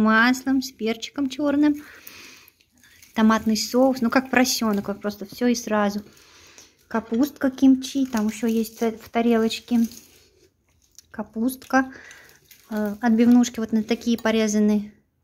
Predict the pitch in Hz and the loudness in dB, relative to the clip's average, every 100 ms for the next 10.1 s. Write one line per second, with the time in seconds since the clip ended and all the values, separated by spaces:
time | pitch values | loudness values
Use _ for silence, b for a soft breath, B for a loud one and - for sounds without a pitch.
0 | - 277 311 254 - 214 - 214 226 240 | -2 0 2 0 -6 -16 -6 0 0 0
1 | - 220 _ b b b b - 240 233 | -4 -10 _ b b b b 0 2 4
2 | 233 226 226 226 226 262 330 254 208 208 | 4 4 2 -2 -2 0 0 0 -2 -4
3 | - _ _ _ _ _ _ _ 240 240 | -16 _ _ _ _ _ _ _ 0 2
4 | 247 214 202 - 208 202 202 196 - - | 2 0 -2 -4 -2 -2 -4 -8 -16 -20
5 | _ _ _ _ _ B B B B B | _ _ _ _ _ B B B B B
6 | B B B 226 233 233 254 311 302 254 | B B B 2 4 4 2 0 0 -2
7 | - 226 226 226 226 - 220 208 - 202 | -8 -4 -2 -2 -2 2 2 0 -4 -2
8 | 202 202 202 202 202 196 - - 233 247 | 0 -2 -2 -2 -4 -4 -8 -4 0 2
9 | 247 233 214 214 _ 233 214 202 - 202 | 2 0 -4 -6 _ -6 -4 -6 -8 -18